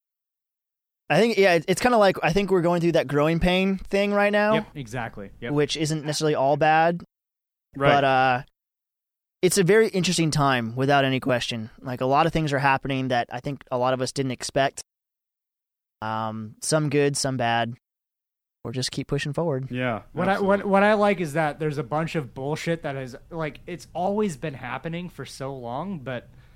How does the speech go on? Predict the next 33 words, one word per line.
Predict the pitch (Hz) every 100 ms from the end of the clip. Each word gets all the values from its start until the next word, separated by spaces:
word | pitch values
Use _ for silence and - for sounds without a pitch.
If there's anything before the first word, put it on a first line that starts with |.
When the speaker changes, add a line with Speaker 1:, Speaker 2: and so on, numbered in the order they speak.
| - - - - -
Speaker 2:
it's | 151 117
just | 113 - 151 151 147
now | 143 131
becoming | 120 127 131 117 104
exposed. | 104 - 101 101 151 - - - _
Speaker 3:
Yeah. | 143 - - - _ - - - -
Speaker 2:
And | 165 127
Speaker 1:
Yeah. | 131
Speaker 2:
people, | 196 196 190 185
and | 175 165
people | 185 202 202
are | 190 170
like, | 147 135 - - - - - - - -
"Middle | 127 143 131
finger | - 135 123 120
to | 117
the | 107
world" | 107 117 110 -
kinda | 107 104
shit. | - 107 101
Like, | 101
"Fuck | - 143 139
you, | 123 120
we're | 113 117
tired | 113 120 110 98
of | 98
it. | 92 - - -
We're | 117
gonna | 120 113
fucking | - 107 110
change | - 165 139
it." | 104 - - -
Speaker 3:
Yeah. | 104